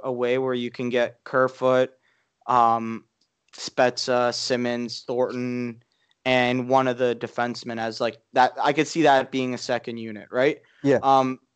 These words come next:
Speaker 1: the only thing is, though, is to me, like, obviously we know the second unit's not gonna play a lot, so, like, I guess it's not that big of a deal.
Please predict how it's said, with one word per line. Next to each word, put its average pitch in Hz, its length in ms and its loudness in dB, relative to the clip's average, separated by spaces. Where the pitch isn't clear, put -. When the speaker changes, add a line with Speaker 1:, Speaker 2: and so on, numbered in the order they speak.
Speaker 1:
the 156 120 -2
only 175 220 -2
thing 151 280 -8
is, 135 220 -6
though, 156 400 0
is 139 200 -4
to - 180 -4
me, 127 440 -4
like, 156 220 0
obviously 175 400 4
we 185 160 0
know 151 120 2
the 151 80 -2
second 147 360 -4
unit's 139 260 -8
not 123 160 -6
gonna 123 140 -8
play 120 340 -6
a 131 80 -2
lot, 160 380 0
so, - 160 -4
like, 139 320 2
I 139 100 2
guess 143 260 0
it's 143 240 -2
not 120 440 2
that 151 180 2
big 151 160 0
of 151 100 -6
a 160 60 0
deal. 147 420 -2